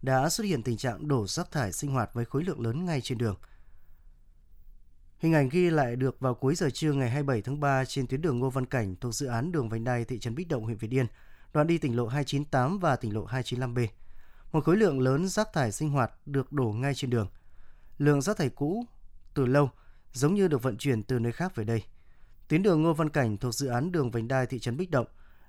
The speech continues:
là tuyến đường mới được hoàn thành khoảng ba tháng nay. Đây là tuyến đường quy mô rộng đẹp, có thiết kế trồng cây hai bên đường, tạo điểm nhấn cho người đi lại.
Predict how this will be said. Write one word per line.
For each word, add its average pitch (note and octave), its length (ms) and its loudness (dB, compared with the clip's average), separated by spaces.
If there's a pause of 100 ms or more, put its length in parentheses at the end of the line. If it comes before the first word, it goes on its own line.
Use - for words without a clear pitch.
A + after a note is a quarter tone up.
là C3 340 6
tuyến C#3+ 340 -2
đường C3 280 2
mới C3+ 240 2
được G3+ 160 -2
hoàn B2+ 160 0
thành A2+ 180 -2
khoảng G2+ 380 -2 (200)
ba C3+ 180 2
tháng C3 180 -2
nay. C3 160 0 (540)
Đây E3+ 100 4
là C#3+ 160 6
tuyến D3+ 160 0
đường D#3+ 160 2
quy D3+ 120 0
mô D3 300 2 (180)
rộng B2 340 0
đẹp, B2 220 0 (340)
có C#3 180 4
thiết G#3 180 -6
kế C#3+ 260 2
trồng C#3 240 -2
cây C#3 240 0
hai C#3+ 180 -4
bên C3+ 160 -2
đường, A#2+ 160 4 (340)
tạo D#3 120 4
điểm B2+ 180 2
nhấn B2 260 0
cho D#3+ 160 -2
người B2+ 200 0
đi A2+ 120 -2
lại. A#2 180 0